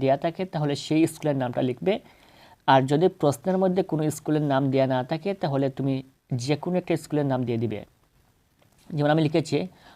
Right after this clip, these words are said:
বরাবর প্রধান শিক্ষক, গোয়াইনঘাট উচ্চ বিদ্যালয়, গোয়াইনঘাট, সিলেট। এখানে আমার থানা এবং জেলার নাম লিখেছি। তারপর এখানে বিষয়, যে বিষয়ে পরীক্ষায়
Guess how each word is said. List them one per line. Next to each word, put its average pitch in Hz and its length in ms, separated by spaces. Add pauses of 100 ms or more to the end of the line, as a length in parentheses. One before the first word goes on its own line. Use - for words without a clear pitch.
(120)
বরাবর 143 460 (200)
প্রধান 143 240 (100)
শিক্ষক, 160 380 (420)
গোয়াইনঘাট 156 580 (260)
উচ্চ 135 140 (140)
বিদ্যালয়, 135 400 (360)
গোয়াইনঘাট, 147 520 (260)
সিলেট। 127 300 (540)
এখানে 185 200 (100)
আমার 180 240
থানা 143 260
এবং 156 100 (120)
জেলার 139 240
নাম 123 140
লিখেছি। 135 320 (880)
তারপর 180 320
এখানে 202 180 (160)
বিষয়, 131 360 (520)
যে 139 220 (120)
বিষয়ে 190 320 (240)
পরীক্ষায় 156 480